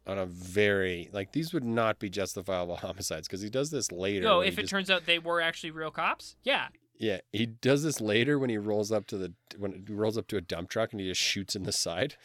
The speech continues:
Speaker 1: <laughs> It's like, yeah, he is a very happy trigger finger
Speaker 2: He's
Speaker 1: when he
Speaker 2: been
Speaker 1: gets
Speaker 2: lucky
Speaker 1: aggravated.
Speaker 2: thus far. Lucky that
Speaker 1: Yeah,
Speaker 2: these guys
Speaker 1: yeah.
Speaker 2: are all villains.
Speaker 1: <laughs>
Speaker 2: Yeah,
Speaker 1: Yeah.
Speaker 2: um,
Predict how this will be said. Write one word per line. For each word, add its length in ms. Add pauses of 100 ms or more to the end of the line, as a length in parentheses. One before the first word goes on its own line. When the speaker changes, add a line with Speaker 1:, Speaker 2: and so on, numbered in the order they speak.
(320)
Speaker 1:
<laughs> 60 (800)
It's 220
like, 260 (340)
yeah, 140
he 160
is 160
a 60
very 320
happy 280
trigger 280
finger 460
Speaker 2:
He's 200
Speaker 1:
when 80
he 80
Speaker 2:
been 80
Speaker 1:
gets 100
Speaker 2:
lucky 140
Speaker 1:
aggravated. 260
Speaker 2:
thus 200
far. 280
Lucky 460
that 160
Speaker 1:
Yeah, 120
Speaker 2:
these 140
guys 220
Speaker 1:
yeah. 80
Speaker 2:
are 40
all 140
villains. 520 (160)
Speaker 1:
<laughs> 160
Speaker 2:
Yeah, 320
Speaker 1:
Yeah. 160
Speaker 2:
um, 160